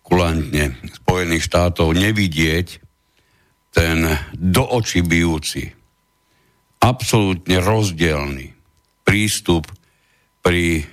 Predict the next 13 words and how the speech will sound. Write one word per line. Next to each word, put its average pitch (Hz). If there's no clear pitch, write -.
neporovnateľných 92
udalostiach, 82
lebo 80
pozrieme 101
sa, 104
akú 117
lavínu 139
udalostí 113
spustilo 101
údajné 147
zabitie, 110
nezabitie, 101
e, 87